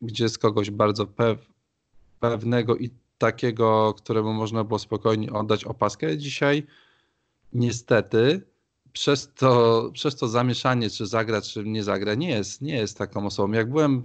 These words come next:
e, przekonany o tym, że od-, oddanie opaski Wardiemu na mecz z Norwich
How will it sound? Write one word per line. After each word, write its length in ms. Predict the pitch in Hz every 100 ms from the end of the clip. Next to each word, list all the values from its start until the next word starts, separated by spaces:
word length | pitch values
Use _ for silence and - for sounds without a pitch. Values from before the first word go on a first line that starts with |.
| 113
e, 80 | 104
przekonany 580 | - 127 123 123 120
o 100 | 113
tym, 200 | 107 107
że 300 | 101 107 107 104 - - - _ _ _ _
od-, 140 | - - 117 - - _ _ _
oddanie 580 | 120 110 131 151 139 123
opaski 960 | - - 120 123 - 107 104 104 107 -
Wardiemu 600 | 107 110 104 117 110 104
na 120 | 101
mecz 200 | 101 101
z 80 | -
Norwich 340 | 107 98 147